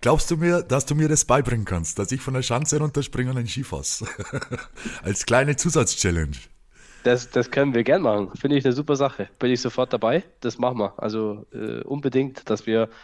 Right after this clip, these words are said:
Speaker 2: ich hoffe, das Wetter spielt mit. Jetzt sagt
Speaker 1: Ja.
Speaker 2: er ja zumindest wieder Schnee.
Speaker 1: Ja.
Speaker 2: Also, ich hoffe und bin guter Dinge, dass es irgendwie klappt. Ich habe aber auch gehört, hier bei uns im Bayerischen Wald hat das, äh, Skigebiet auf, tatsächlich.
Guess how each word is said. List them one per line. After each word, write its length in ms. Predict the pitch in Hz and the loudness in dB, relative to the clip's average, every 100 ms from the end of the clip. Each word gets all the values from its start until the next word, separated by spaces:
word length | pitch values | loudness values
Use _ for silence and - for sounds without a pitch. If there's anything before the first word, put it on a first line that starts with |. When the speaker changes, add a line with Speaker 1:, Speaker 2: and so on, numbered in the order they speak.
| _ | _
Speaker 2:
ich 160 | 120 - | -6 -2
hoffe, 200 | 175 156 | 0 0
das 160 | 131 | 0
Wetter 220 | 139 139 139 | 0 2 0
spielt 260 | - 135 | 0 0
mit. 240 | 143 170 - | 2 0 0
Jetzt 180 | 110 | 0
sagt 120 | - 175 | 0 2
Speaker 1:
Ja. 60 | |
Speaker 2:
er 40 | 147 | 2
ja 60 | 127 | 2
zumindest 380 | 135 143 131 170 | 2 0 0 -2
wieder 160 | 185 | -2
Schnee. 320 | 175 170 202 190 - - | 2 4 2 0 -18 -12
Speaker 1:
Ja. 140 | 80 113 | -6 -2
Speaker 2:
Also, 500 | 107 113 120 120 - - _ - | 0 2 4 4 0 -10 _ -12
ich 220 | 117 - | -10 -2
hoffe 300 | 151 - 160 | -2 2 2
und 120 | 131 | 2
bin 180 | 151 151 | 2 0
guter 220 | 160 151 | 0 0
Dinge, 280 | 135 143 143 | 2 2 2
dass 160 | 120 - | 0 -2
es 140 | 117 | -4
irgendwie 280 | 139 139 123 | -4 -2 -4
klappt. 380 | - 127 - - - - - | 0 0 0 -6 -20 -20 -8
Ich 100 | - | -2
habe 140 | 135 | 2
aber 180 | 143 139 | 2 2
auch 160 | 127 - | 0 0
gehört, 240 | 127 131 | 2 2
hier 160 | - 127 | 0 -2
bei 80 | |
uns 300 | 120 139 - | 0 -2 -4
im 80 | 110 | -4
Bayerischen 340 | 110 113 - 104 | -2 -2 -2 0
Wald 300 | 113 123 - | 0 0 -4
hat 180 | 117 | -4
das, 300 | 113 - - | -4 -6 -10
äh, 520 | - 113 110 - 110 110 | -8 -4 -4 -4 -6 -8
Skigebiet 440 | - 135 120 107 | -10 -10 -6 -4
auf, 320 | 117 160 - - | 0 0 -2 -12
tatsächlich. 540 | 139 - 143 151 147 | -10 -6 0 0 0